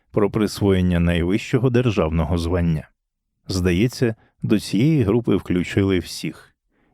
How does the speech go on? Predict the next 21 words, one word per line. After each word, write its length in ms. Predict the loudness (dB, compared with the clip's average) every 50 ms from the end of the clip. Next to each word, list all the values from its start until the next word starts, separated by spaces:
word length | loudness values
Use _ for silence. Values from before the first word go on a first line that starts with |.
| _
І 140 | 0 2 4
військових 580 | 4 2 2 0 -2 0 0 2 2 2 2 2
з 60 | 2
різних 420 | 2 2 2 2 2 0 -2 0
видів 320 | 0 0 2 2 0 -2 -2
та 100 | -2 -2
родів 300 | 0 0 0 0 0 0
військ, 440 | -2 -4 -6 -8 -10 -16 -20 _ _ _ _ _ _ _ _ _ -6
і 140 | -2 -2 0
представників 840 | 0 0 -2 -2 -2 -2 -2 0 0 0 0 0 0 0 0 2
Міноборони 640 | 2 2 2 2 2 2 2 2 2 2 0 0 0
та 120 | 0 0
Генштабу, 600 | 0 0 0 -2 -4 -4 -4 -4 -4 -4 -6 -14 -20 _ _ _ _ _ _ _ _ _ -2
і 120 | 0 0
прикордонників, 920 | 2 2 0 0 0 0 0 2 2 0 0 0 -4 -6 -8 -10 -10 -10 -14 _ _ _ _ _ -2
і 120 | 0 2
розвідників, 760 | 2 2 2 2 2 0 0 -2 -2 -6 -8 -10 -12 -14 -14 -16 _ _ _ _ _ -6
і 120 | -4 -2
зв'язківців, 760 | 0 0 2 2 2 0 -2 -4 -6 -6 -6 -6 -10 -20 -20 -20 _ _ _ _ _ _ _ _
щоб 380 | _ -18 -6 0 0 2 2 4
ніхто 520 | 2 2 2 0 -2 -2 0 0 0 0